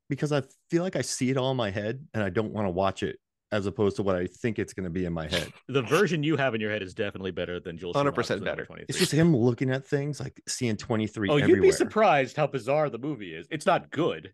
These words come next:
Speaker 2: and it's not, like, entertainingly bad. It's just like, "Oh, this happened." Uh, regardless, also joining us from the Too Fast, Too Forever podcast,
Speaker 3: <laughs>
Speaker 2: as far as he's concerned, the days of one man behind the wheel make a difference will never end. It's Joe too.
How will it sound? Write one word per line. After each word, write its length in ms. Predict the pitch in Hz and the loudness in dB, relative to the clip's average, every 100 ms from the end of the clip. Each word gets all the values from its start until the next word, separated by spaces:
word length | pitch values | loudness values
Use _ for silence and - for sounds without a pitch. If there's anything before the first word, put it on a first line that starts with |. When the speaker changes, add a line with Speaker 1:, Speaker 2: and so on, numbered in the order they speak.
| - | -6
Speaker 2:
and 100 | 123 | -4
it's 100 | - | 0
not, 180 | 156 - | 0 0
like, 160 | 131 117 | -4 -4
entertainingly 640 | 127 110 - 127 147 151 | -4 -6 -6 -4 -2 -4
bad. 300 | 143 151 156 151 | 0 0 0 -4
It's 180 | 113 | -10
just 240 | - 123 - | -8 -10 -4
like, 180 | 98 87 | -4 -4
"Oh, 280 | 98 120 78 | -6 -6 -6
this 140 | 95 | -10
happened." 340 | 92 104 139 - _ _ _ | -8 -8 -10 -14 _ _ _
Uh, 180 | - 95 - - | -8 -8 -8 -2
regardless, 540 | 160 196 208 113 98 - _ | 0 4 4 2 -4 -12 _
also 320 | 208 277 226 | 4 4 4
joining 360 | 160 160 139 98 | 0 2 0 -2
us 160 | 92 - 175 - | -8 0 0 0
from 140 | 165 | -6
the 80 | 147 | -2
Too 200 | - 220 | 0 2
Fast, 340 | 190 180 160 | 4 4 2
Too 100 | 208 | -4
Forever 280 | 202 175 147 | -2 -2 -2
podcast, 560 | - 156 143 120 440 - 539 - | 0 0 0 4 4 8 4 4
Speaker 3:
<laughs> 180 | _ - | _ -2
Speaker 2:
as 140 | 180 | 0
far 220 | - 269 247 | 4 6 6
as 80 | |
he's 180 | 226 226 | 4 0
concerned, 380 | - 156 156 151 | -2 -2 0 0
the 60 | 143 | 0
days 320 | 160 202 160 | 2 2 2
of 80 | 135 | 2
one 260 | 147 175 | 2 0
man 220 | 170 170 | -2 -4
behind 340 | 165 135 151 165 | -4 -6 -6 -6
the 80 | 160 | -4
wheel 200 | 165 160 | -4 -2
make 180 | 156 | -2
a 60 | 165 | -4
difference 420 | 160 151 147 - | -6 -6 -8 -8
will 120 | 135 | -8
never 340 | 117 113 113 123 | -4 -2 -2 -2
end. 300 | 117 104 104 | -2 -4 -6
It's 160 | 117 | -10
Joe 180 | - 107 | -8 -8
too. 340 | 98 120 107 | -6 -6 -6